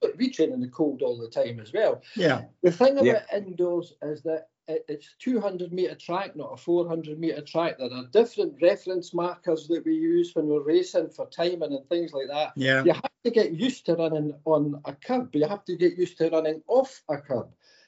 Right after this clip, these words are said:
Speaker 1: You
Speaker 2: Yeah.
Speaker 1: have to get used to making sure that i-, if you're gonna go, you go. You, you don't have
Speaker 3: Yeah.
Speaker 1: space to, to muck about. You know, if you're gonna go, you go on a straight so that you're in the front by the time you hit a bend.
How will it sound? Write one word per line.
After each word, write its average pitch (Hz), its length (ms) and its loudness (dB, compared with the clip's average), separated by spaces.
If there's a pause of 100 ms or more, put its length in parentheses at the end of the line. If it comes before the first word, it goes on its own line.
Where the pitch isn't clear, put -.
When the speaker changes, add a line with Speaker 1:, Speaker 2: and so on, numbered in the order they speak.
Speaker 1:
You 160 100 6
Speaker 2:
Yeah. 135 100 6
Speaker 1:
have - 140 0
to 180 160 -4
get 185 240 -2
used 180 240 -8
to 175 80 2
making 196 340 2
sure 175 360 0
that 156 200 0
i-, 151 100 -6 (140)
if 139 80 -6
you're 156 100 -2
gonna 220 260 2 (220)
go, 156 400 2 (240)
you 143 200 2
go. 139 420 6 (160)
You, 160 180 -2
you 175 120 0
don't 214 240 4
have 214 100 0
Speaker 3:
Yeah. 101 80 2
Speaker 1:
space - 680 -2 (220)
to, 156 400 0
to - 220 -4
muck 180 220 -8
about. 170 420 -2
You 160 80 -2
know, 156 80 0
if 143 100 -6
you're 151 140 -4
gonna 214 220 0
go, 170 120 0
you 147 140 -2
go 220 160 2
on 185 80 -2
a 151 80 -2
straight 165 420 -2 (240)
so - 160 -2
that 143 140 -4
you're 151 100 -2
in 180 140 -2
the 151 80 -4
front 175 260 -4
by 139 80 -18
the 143 80 -2
time 151 260 -2
you 139 120 -2
hit 139 100 -8
a 135 60 -8
bend. 170 260 0